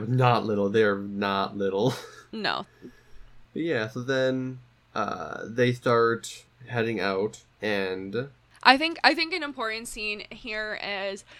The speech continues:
Speaker 2: you know, they're heading out, and Sam and Dean, again, are, you know, struggle busing with their disguises.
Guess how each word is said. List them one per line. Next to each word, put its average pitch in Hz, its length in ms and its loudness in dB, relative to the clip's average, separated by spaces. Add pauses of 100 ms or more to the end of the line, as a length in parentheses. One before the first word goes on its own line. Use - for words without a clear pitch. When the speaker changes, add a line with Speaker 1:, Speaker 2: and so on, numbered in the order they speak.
(160)
Speaker 2:
you 233 100 -6
know, 220 140 6
they're 214 140 4
heading 240 320 8
out, 208 300 8
and 220 220 2
Sam 277 220 2
and 254 120 0
Dean, 220 280 0
again, 202 460 2
are, 202 400 4
you 202 260 -6
know, 175 320 2
struggle 247 500 2
busing 247 300 2
with 240 140 -4
their 233 140 2
disguises. 226 880 4